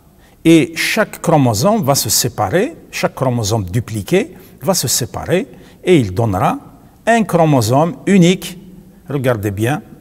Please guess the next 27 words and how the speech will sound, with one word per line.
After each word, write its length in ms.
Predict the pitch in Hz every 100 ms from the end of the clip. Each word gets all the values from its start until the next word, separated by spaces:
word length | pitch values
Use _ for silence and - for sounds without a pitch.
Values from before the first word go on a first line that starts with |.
| -
que 120 | -
ce 140 | - 135
soit 220 | 139 127
dans 160 | 123
cette 180 | 113 127
cellule 480 | - 139 120 120 107
ou 120 | 117 107
dans 160 | 110
cette 200 | 87 110
cellule, 440 | - 85 104 196 - - - - - -
on 140 | 208 175
aura 460 | 123 147 269 - - -
formation 760 | - 196 131 95 - 123 131
de 180 | 110 110
gamètes, 680 | 104 151 139 147 - - - - - - - - - - -
euh, 380 | 113 127 120 120 - 123 -
monosomiques, 920 | 135 208 175 131 123 110 165 - -
bien 260 | 98 110 98
sûr, 280 | - 147 - - - - - _ -
et 260 | 185 - 165
ils 80 | 151
sont 200 | 226 170
normaux. 380 | 113 82 82 - - - - - - - - - - - -
L'union 500 | 170 233 208 185 143
de 140 | 117
ces 180 | 113 110
gamètes 640 | 90 85 117 302 - -